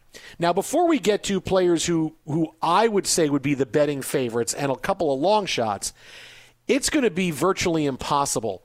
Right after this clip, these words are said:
for Mahomes and Lamar Jackson to win the N F L M V P again. It's gonna be, it's even more so maybe for Lamar Jackson, but you're just seeing these guys coming off of seasons in which Mahomes, who's already won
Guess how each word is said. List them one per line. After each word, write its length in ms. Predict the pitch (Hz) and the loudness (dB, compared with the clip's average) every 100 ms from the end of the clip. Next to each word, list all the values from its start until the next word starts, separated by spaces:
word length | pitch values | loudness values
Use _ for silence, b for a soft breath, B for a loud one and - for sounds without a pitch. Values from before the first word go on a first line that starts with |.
| _ | _
for 260 | - 156 139 | -4 -2 0
Mahomes 600 | 135 127 160 160 147 - | -4 0 0 0 -4 -4
and 160 | 151 | -4
Lamar 340 | 147 139 135 127 | -2 0 0 0
Jackson 540 | 117 123 120 131 110 | -2 -2 -2 -6 -8
to 180 | - 139 | -4 -4
win 520 | 127 143 139 127 123 - _ _ | 0 0 0 -4 -8 -14 _ _
the 160 | 139 139 | -2 0
N 80 | 131 | 0
F 140 | 139 | -2
L 140 | 127 | -4
M 100 | 120 | -4
V 160 | 113 117 | -6 -8
P 200 | - 104 | -8 -10
again. 240 | 92 90 - _ _ - | -12 -16 -20 _ _ -6
It's 180 | 156 | -2
gonna 140 | 196 185 | 0 0
be, 120 | 180 | 0
it's 200 | 170 - B B B B - - 208 | -2 -4 B B B B -8 -6 0
even 300 | 254 302 226 | 2 2 2
more 260 | 202 214 | 4 2
so 240 | - 202 175 | 2 0 2
maybe 320 | 170 160 165 | 2 2 -2
for 340 | - 165 151 | 0 0 2
Lamar 360 | 143 147 139 135 | 0 0 0 0
Jackson, 520 | 131 165 - - 117 | 0 0 0 -4 -4
but 280 | 127 143 - B B B _ _ | 0 0 -2 B B B _ _
you're 320 | 156 196 311 311 | -4 0 2 2
just 280 | 240 196 | 0 0
seeing 340 | - 202 185 156 | 0 0 0 -2
these 300 | 147 185 143 | -2 -2 0
guys 320 | 156 143 135 | 2 2 0
coming 280 | 175 175 156 | -2 -2 0
off 220 | 147 - | 0 -2
of 100 | 131 | -4
seasons 540 | - 160 143 131 117 | -2 0 -2 -2 -4
in 100 | 131 | -4
which 220 | 127 123 143 | -4 -4 -2
Mahomes, 640 | 135 107 220 196 151 139 | -4 0 2 2 0 -2
who's 180 | 160 139 | -2 -2
already 500 | - 208 214 202 180 | 0 2 4 2 0
won 540 | 143 151 147 127 117 | -2 0 0 -2 -8